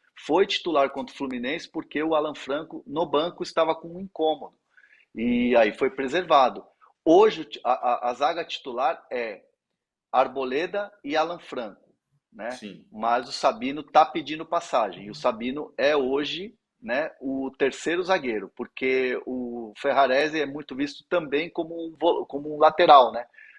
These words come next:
Speaker 1: Além, além de zagueiro. Então, hoje, na corrida, o Sabino é o terceiro zagueiro, é, é ali na questão do, do, do, de escolha do Zubeldia. Vamos ver, se o Alan Franco piscar o olho, ficar dando mole, ser expulso e tal, o Sabino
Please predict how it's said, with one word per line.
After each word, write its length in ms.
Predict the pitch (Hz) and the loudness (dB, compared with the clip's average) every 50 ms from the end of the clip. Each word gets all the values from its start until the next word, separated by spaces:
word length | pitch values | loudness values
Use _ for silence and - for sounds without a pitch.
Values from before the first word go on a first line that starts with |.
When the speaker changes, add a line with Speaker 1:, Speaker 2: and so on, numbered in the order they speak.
| - - | -8 0
Speaker 1:
Além, 420 | 110 113 113 117 127 139 147 147 - - | 2 2 4 4 2 0 0 -4 -2 0
além 320 | 113 117 117 131 143 143 | 2 2 2 0 -2 -4
de 80 | 135 147 | -4 -2
zagueiro. 360 | 160 156 135 123 113 101 98 | -2 0 0 -2 -2 -4 -6
Então, 300 | 95 - 135 143 139 139 - | -6 -4 -4 -4 -4 -4 -4
hoje, 320 | 131 127 123 113 107 113 | -2 -2 -2 -2 -4 -2
na 120 | 123 127 | -2 -2
corrida, 720 | 127 - - 147 143 117 131 131 135 143 143 170 165 - _ _ _ _ _ | -2 -2 -4 -4 -4 -2 -2 -4 -4 -2 -2 -4 -6 -6 _ _ _ _ _
o 40 | - | -4
Sabino 680 | - 156 147 143 120 127 131 147 165 175 175 - _ _ _ _ | 0 2 2 2 0 -2 -4 -4 -4 -8 -12 -16 _ _ _ _
é 140 | 127 143 | 2 2
o 80 | 156 165 | 2 0
terceiro 640 | - - 170 147 - - - - 156 170 185 190 175 | 0 -2 -2 -2 -2 -8 -4 0 0 2 2 0 0
zagueiro, 500 | 175 175 160 120 117 127 139 147 151 147 _ _ _ _ _ _ _ | -2 -2 -2 -2 -4 -4 -4 -4 -6 -10 _ _ _ _ _ _ _
é, 480 | - 117 120 120 120 113 - - 117 117 | -6 -2 -2 0 0 0 -2 -2 -2 0
é 60 | 117 | 0
ali 200 | 117 110 113 123 | 0 -2 -2 -6
na 140 | 127 127 123 | -6 -8 -8
questão 480 | - - 123 - - - 123 123 127 123 | -8 -8 -10 -10 -4 -4 -4 -4 -4 -4
do, 300 | 123 127 123 123 120 113 | -6 -6 -4 -4 -6 -6
do, 320 | 117 113 113 113 110 107 | -8 -8 -8 -8 -10 -10
do, 140 | 107 110 110 | -10 -10 -10
de 140 | 110 113 127 | -8 -8 -8
escolha 460 | 120 - - - 120 123 131 135 131 | -8 -8 -8 -2 -2 0 0 0 -2
do 100 | 127 127 | -4 -6
Zubeldia. 600 | 120 135 135 135 143 147 123 107 107 104 92 - - _ _ _ _ _ _ _ | -8 -6 -2 0 0 0 -2 -6 -8 -8 -10 -12 -16 _ _ _ _ _ _ _
Vamos 160 | 101 127 170 | -10 -8 2
ver, 300 | 208 226 180 123 101 - | 4 6 6 6 4 0
se 140 | - - - | -6 -4 2
o 60 | 107 | 4
Alan 180 | 110 120 127 117 | 4 4 4 0
Franco 340 | - - 135 127 - - _ | -2 -4 -4 -4 -6 -6 _
piscar 380 | - 180 - - - 160 160 | -4 -4 -4 2 6 6 6
o 100 | 160 156 | 6 6
olho, 240 | 151 147 135 123 113 | 4 2 2 2 0
ficar 220 | - - - 127 123 | -6 -4 -2 -2 0
dando 200 | 127 135 143 139 | 0 -4 -4 -4
mole, 360 | 131 131 131 127 120 107 98 | -4 0 0 0 0 -2 -6
ser 180 | - - 135 | -6 -6 -6
expulso 500 | 123 - - - - 131 135 131 - - | -6 -6 -12 -12 -10 -10 -8 -8 -10 -12
e 40 | - | -16
tal, 500 | - _ 139 151 185 214 185 113 - _ _ | -6 _ 0 0 2 0 -2 -4 -10 _ _
o 60 | - | -6
Sabino 580 | - 143 123 113 123 139 160 190 226 302 294 | -6 -6 -4 -4 -6 -10 -8 -10 -14 -14 -14